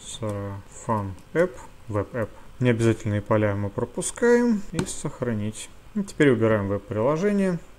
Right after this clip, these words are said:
Сарафан, веб. Необязательные поля опять пропускаем. И здесь нам показывают ключи, которые мы как раз ожидаем. Копируем и вставляем сразу. Мои ключи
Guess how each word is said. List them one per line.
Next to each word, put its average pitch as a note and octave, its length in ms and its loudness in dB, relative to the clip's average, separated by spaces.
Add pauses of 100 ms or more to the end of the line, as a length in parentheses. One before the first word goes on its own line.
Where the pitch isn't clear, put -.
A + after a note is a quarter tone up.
(180)
Сарафан, E3+ 920 -6 (300)
веб. F#2+ 220 -6 (480)
Необязательные G#2 640 -2
поля G#2+ 220 0
опять G#2 220 -4
пропускаем. - 640 -4 (180)
И D#3+ 80 6
здесь D3 240 4
нам B2 80 2
показывают A2 400 0
ключи, B2 240 -2
которые C#3+ 420 4
мы C3 120 0
как - 120 -16
раз B2 240 -4
ожидаем. G#2 600 -2 (100)
Копируем F#3 600 2 (160)
и C#3+ 100 0
вставляем G2+ 720 -2
сразу. F#2 480 -8 (240)
Мои B2 180 2
ключи G#2 480 -2